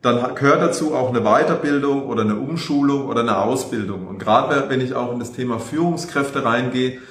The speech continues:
dann wissen die meisten Unternehmen, dass es clever ist, in meine Führungskräfte zu investieren. Sei es in ein Coaching, sei es in ein Mentoring, sei es in ein Seminar, sei es in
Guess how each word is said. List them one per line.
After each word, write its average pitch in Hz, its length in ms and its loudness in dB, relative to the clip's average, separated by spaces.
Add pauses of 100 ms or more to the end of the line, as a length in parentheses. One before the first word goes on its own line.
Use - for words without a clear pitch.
(180)
dann 120 200 2
wissen 143 280 4
die 143 80 0
meisten 127 420 2
Unternehmen, 135 560 -2
dass 131 140 0
es - 180 -8
clever 139 440 2
ist, 160 360 -4
in 135 140 0
meine 127 260 2
Führungskräfte 131 1040 -2
zu 135 160 -6
investieren. 117 800 -4
Sei 120 260 2
es 131 160 0
in 131 160 -2
ein 127 400 -2
Coaching, 143 480 0
sei 120 240 4
es 120 140 0
in 123 100 -2
ein 120 140 0
Mentoring, 120 600 0
sei 127 260 2
es 127 140 2
in 123 160 -2
ein 123 120 -2
Seminar, 120 580 0
sei 113 220 0
es - 160 -6
in 123 320 -2